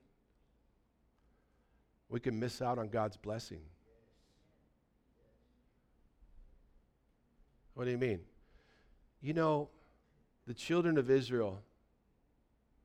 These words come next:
stayed in the wilderness for forty years. You know, when they left Egypt, they got to the promised land so fast,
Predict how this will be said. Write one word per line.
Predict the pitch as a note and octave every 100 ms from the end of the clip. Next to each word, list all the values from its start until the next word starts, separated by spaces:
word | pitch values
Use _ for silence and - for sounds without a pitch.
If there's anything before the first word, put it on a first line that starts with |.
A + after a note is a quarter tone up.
| _ _ _ _ _ _ _ _ _ _ _ _ _ - - - _ -
stayed | - D3+ C#3+
in | D3
the | C#3
wilderness | C#3 C3+ B2+
for | - A#2
forty | - D3 C#3+ C#3+
years. | D3 A2+
You | C#3+
know, | F3+
when | E3
they | D3 C#3+
left | C#3 D3 -
Egypt, | C#3+ D3 C#3 D#3 D3+ - - - - A#2
they | C3+ D#3
got | D#3+ D#3 D#3+
to | - D3 C#3+ C3
the | A#2+
promised | - B2+ C#3 C3+
land | A#2+ A2 G2+
so | - - - - C#3+
fast, | D3 - B2+ F2+ - - -